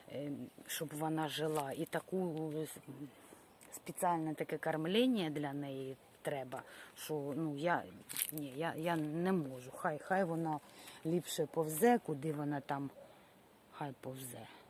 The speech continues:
Хай там, там нікого немає, може, немає ні собачок, там не бігають, бо тут дійсно,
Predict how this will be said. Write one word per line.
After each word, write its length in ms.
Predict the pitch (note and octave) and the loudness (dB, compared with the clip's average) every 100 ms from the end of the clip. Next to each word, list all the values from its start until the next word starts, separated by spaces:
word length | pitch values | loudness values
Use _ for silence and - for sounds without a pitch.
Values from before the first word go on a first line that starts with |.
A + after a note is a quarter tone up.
| - - - - | -18 -20 -20 -12
Хай 180 | - C3 | -8 -4
там, 240 | - D#3 C3+ | 0 0 2
там 220 | E3+ D3+ | 2 2
нікого 440 | D3+ C#3 D#3 D3 | 2 0 -2 0
немає, 440 | D#3+ G3 C4+ G3 D3+ | 0 2 4 4 4
може, 360 | D3 C#3 D3 C3+ - - - | 2 0 -2 -4 -8 -8 0
немає 380 | E3 E3 D3+ | 6 6 6
ні 140 | D3 D3 | 4 0
собачок, 640 | - D#3+ A3+ B3 - G3 | 0 4 6 6 4 -2
там 260 | - F3 E3+ | 0 2 2
не 100 | D#3+ | 0
бігають, 580 | D3 D#3+ C#3 D3+ C#3+ | 0 -2 -2 -2 -2
бо 120 | C3+ C#3+ | -2 -2
тут 220 | - D3+ | -2 -2
дійсно, 540 | D#3+ - D3+ C#3 - | 0 0 -2 -4 -4